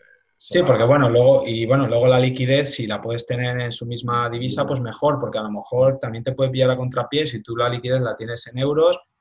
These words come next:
Speaker 1: y ahora resulta que necesitabas pólvora seca en dólares, ¿no? Y tú tienes euros, pues, eh, lo suyo es que lo tengas en esa, en esa divisa, ¿no?
Speaker 2: Ujú.
Speaker 1: Eh, entonces,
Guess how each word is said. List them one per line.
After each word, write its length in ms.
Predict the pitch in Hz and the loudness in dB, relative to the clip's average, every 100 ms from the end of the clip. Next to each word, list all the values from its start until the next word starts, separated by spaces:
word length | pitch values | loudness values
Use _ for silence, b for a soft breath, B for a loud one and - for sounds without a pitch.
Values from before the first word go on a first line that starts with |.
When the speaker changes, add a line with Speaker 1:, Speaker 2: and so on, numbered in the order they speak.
| _ | _
Speaker 1:
y 320 | 113 113 110 | -8 -6 -4
ahora 200 | 107 120 | -4 -2
resulta 360 | 131 131 131 135 | -4 -2 -2 0
que 80 | 127 | 0
necesitabas 440 | 110 113 120 113 - | -4 -6 -6 -6 0
pólvora 340 | 123 117 113 | 2 2 -4
seca 320 | - 113 104 | -8 -10 -10
en 160 | 101 101 | -10 -2
dólares, 400 | 160 175 101 98 | 0 0 -4 -8
¿no? 160 | 147 175 | -6 -6
Y 160 | - | -8
tú 240 | - 117 117 | -12 -12 -8
tienes 340 | 120 120 - | -8 -8 -2
euros, 280 | 175 - 160 - | -2 -2 -10 -14
pues, 320 | 98 - _ _ _ _ | -14 -14 _ _ _ _
eh, 240 | 101 101 | -8 -8
lo 80 | 98 | -8
suyo 320 | - 101 113 | -12 -6 -2
es 100 | 127 | -2
que 80 | 127 | -2
lo 140 | 131 - | -4 -4
tengas 360 | 120 123 123 | -6 -6 -8
en 100 | 107 | -12
esa, 300 | 98 - 101 95 92 | -12 -14 -12 -12 -16
en 100 | 95 | -16
esa 200 | - 98 | -12 -10
divisa, 400 | 95 95 - 92 | -8 -10 -12 -12
¿no? 200 | 120 - _ _ | -12 -14 _ _
Speaker 2:
Ujú. 120 | 110 101 | -18 -4
Speaker 1:
Eh, 460 | 104 104 101 98 98 | -2 0 0 -4 -6
entonces, 680 | 95 95 - 101 95 - | -8 -10 -6 -6 -6 -10